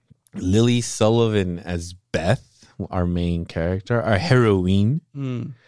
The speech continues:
Speaker 1: Uh, Alyssa Sutherland as Ellie.
Speaker 2: Uh-huh.
Speaker 1: Gabrielle Eccles?
Speaker 2: Eccles.
Speaker 1: Eccles as Bridget. Morgan Davis as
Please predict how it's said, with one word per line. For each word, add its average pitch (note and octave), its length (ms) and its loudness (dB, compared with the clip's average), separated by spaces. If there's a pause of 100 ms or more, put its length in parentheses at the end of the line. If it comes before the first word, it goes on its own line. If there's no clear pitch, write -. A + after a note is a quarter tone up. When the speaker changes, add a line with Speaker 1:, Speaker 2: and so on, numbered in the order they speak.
(340)
Speaker 1:
Uh, G2 640 2
Alyssa G#2+ 920 2
Sutherland A2+ 960 2
as F#2 340 0
Ellie. G2 480 2 (160)
Speaker 2:
Uh-huh. A#2 520 -4 (760)
Speaker 1:
Gabrielle G#2+ 920 4 (480)
Eccles? - 800 0
Speaker 2:
Eccles. - 680 -12
Speaker 1:
Eccles A3 540 0 (540)
as F#2+ 160 2
Bridget. G#2 760 -2 (240)
Morgan B2+ 420 2
Davis G#2+ 520 2
as F2 340 -2